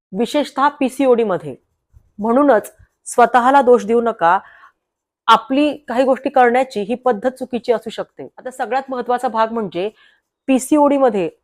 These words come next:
आपलं वजन हे नियंत्रणामध्ये आणता येतं, पण तेही योग्य मार्गाने. यातला सगळ्यात पहिला उपाय म्हणजे पीसीओडी साठी आपल्या शरीराला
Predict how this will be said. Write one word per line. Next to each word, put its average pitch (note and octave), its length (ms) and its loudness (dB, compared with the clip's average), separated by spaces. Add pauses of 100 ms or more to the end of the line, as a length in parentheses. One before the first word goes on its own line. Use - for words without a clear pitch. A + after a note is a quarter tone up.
(140)
आपलं B3 320 4
वजन F#3+ 320 2
हे G#3+ 140 -4
नियंत्रणामध्ये B3 720 0
आणता G#3 340 -4
येतं, A#3+ 380 0 (560)
पण B3 140 2
तेही C4 380 2
योग्य A3+ 280 4
मार्गाने. F3+ 440 -2
यातला G#3 440 -8
सगळ्यात B3+ 320 2
पहिला B3+ 260 2
उपाय B3 280 2
म्हणजे G3 420 -6 (480)
पीसीओडी C4 480 2
साठी G#3 480 -2
आपल्या A#3+ 300 0
शरीराला A3+ 540 2